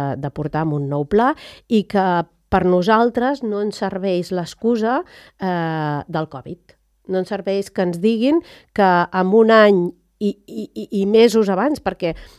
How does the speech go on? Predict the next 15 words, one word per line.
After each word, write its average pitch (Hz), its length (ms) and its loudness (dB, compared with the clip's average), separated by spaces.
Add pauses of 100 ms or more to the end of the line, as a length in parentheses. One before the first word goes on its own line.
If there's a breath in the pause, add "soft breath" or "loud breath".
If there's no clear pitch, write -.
(120)
mm, 196 320 0
si - 180 -4
tu 214 160 -2
se 214 140 -4
t'acaba 202 480 -2 (640)
el 185 140 2
dos 170 160 0
mil 214 160 2
dinou 202 500 2
el 170 380 -6
pla 185 240 0
local, 220 460 -2 (260 loud breath)
doncs 175 160 -10
tu 160 100 -10
ja 208 220 -2